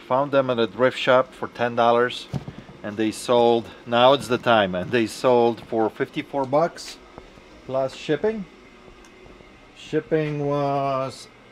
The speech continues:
eighteen dollars. And, uh, guess what? They're going to Minnesota. Beautiful. Who needs a massage table?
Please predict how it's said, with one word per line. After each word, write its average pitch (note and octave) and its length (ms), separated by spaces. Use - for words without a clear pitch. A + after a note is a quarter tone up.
eighteen C#3+ 420
dollars. G2 520
And, G#2 640
uh, G#2+ 220
guess A#2 220
what? D3 180
They're A2 100
going G#2 280
to - 80
Minnesota. A#2 540
Beautiful. C3 400
Who B2 80
needs B2 180
a A2+ 60
massage G#2+ 480
table? F#2+ 340